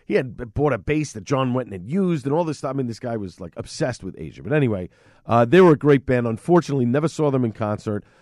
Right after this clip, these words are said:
Uh, there's a new reincarnation of the band, a different singer. Uh, I'm not familiar with it. They were actually supposed to play in Rahway not too long ago, uh, before the pandemic, but,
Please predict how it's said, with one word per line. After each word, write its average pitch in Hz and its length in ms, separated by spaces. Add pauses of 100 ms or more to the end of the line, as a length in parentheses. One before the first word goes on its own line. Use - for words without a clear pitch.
Uh, 113 120
there's 117 180
a 127 80
new 175 240
reincarnation 135 720
of 107 40
the 101 80
band, 107 260
a 95 40
different 101 340
singer. 127 400 (340)
Uh, 104 300
I'm 117 200
not 127 220
familiar 123 400
with 113 160
it. 107 100
They 113 60
were 139 140
actually 160 240
supposed - 220
to - 60
play 98 220
in 76 100
Rahway 87 320
not 69 200
too 73 100
long 71 260
ago, 58 300 (300)
uh, - 80
before 92 300
the 69 80
pandemic, 62 500
but, - 140